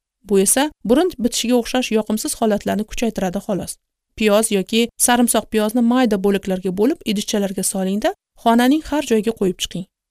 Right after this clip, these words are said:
Bu ham shamollashga qarshi kurash vositasi. Ham oilaning boshqa a'zolari virusli infeksiyalarni yuqtirib olishining oldini oladi. Yodingizda bo'lsin, shamollash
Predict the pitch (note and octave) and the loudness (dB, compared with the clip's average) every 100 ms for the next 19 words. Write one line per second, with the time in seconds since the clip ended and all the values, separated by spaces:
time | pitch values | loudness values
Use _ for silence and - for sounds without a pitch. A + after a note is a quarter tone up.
0 | - G3 - E4 - - B3+ B3 A#3 A3+ | -6 -4 0 -2 -4 0 4 4 4 0
1 | - - G#3+ G#3 A3+ G#3 G3+ - A3 - | -6 -6 -6 -4 -8 -6 -6 -6 -6 -4
2 | F#3+ - F#3+ _ _ _ - G3+ G3+ G3+ | -4 -4 -6 _ _ _ -4 -4 0 0
3 | G3 G3+ E4 - - A3+ - F4 C4 A#3+ | 0 0 -2 -4 0 0 0 -2 0 0
4 | G#3 G3 A3+ G#3 G#3+ A3 A3 G#3 G#3 - | 2 2 0 2 2 2 -2 -2 -4 -2
5 | G3 F#3+ A3+ - - C#4+ B3 G3 - G3 | -4 -2 -4 -6 -8 -4 -2 -2 -2 -6
6 | - A#3 B3 G#3 F3 E3+ F3 - _ _ | -4 -2 -2 -2 -4 -8 -10 -16 _ _
7 | _ _ _ _ B3 C4 C4 C4 B3 F#3+ | _ _ _ _ 4 6 6 4 2 0
8 | E3 - F#3+ _ - G#3+ G3+ G3 A3 A#3+ | -2 -6 -10 _ -2 0 2 2 2 0